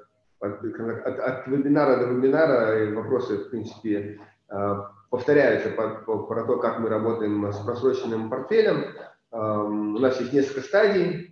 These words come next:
Э, есть так называемый, э, soft collection, это обзвон, э, собственно, колл-центром. Э, дальше мы также работаем, э, с, с кредитными агентствами,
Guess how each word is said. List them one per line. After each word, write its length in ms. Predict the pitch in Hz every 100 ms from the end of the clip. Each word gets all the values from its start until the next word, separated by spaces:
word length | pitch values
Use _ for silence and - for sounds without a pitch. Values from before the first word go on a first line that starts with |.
| -
Э, 680 | 107 101 104 101 101 98
есть 480 | 104 117 120 - 104
так 160 | - 107
называемый, 640 | 98 113 107 107 101 101 - _ _ -
э, 420 | 98 98 95 95 -
soft 380 | 135 135 - -
collection, 640 | 104 104 110 113 - 95
это 320 | 104 101 98 98
обзвон, 580 | 98 110 117 107 101
э, 400 | 101 95 95 92 -
собственно, 320 | 107 - 101
колл-центром. 840 | 123 - 202 220 - 180 147 - - _ _ _
Э, 300 | 98 98 101
дальше 340 | 123 120 - 107
мы 80 |
также 300 | 107 117 110
работаем, 720 | 107 101 110 107 101 98 95 95
э, 340 | 92 92 92
с, 500 | - _ _ 104 98
с 40 |
кредитными 480 | 101 113 113 107 104
агентствами, 840 | 107 107 117 98 110 104 98 -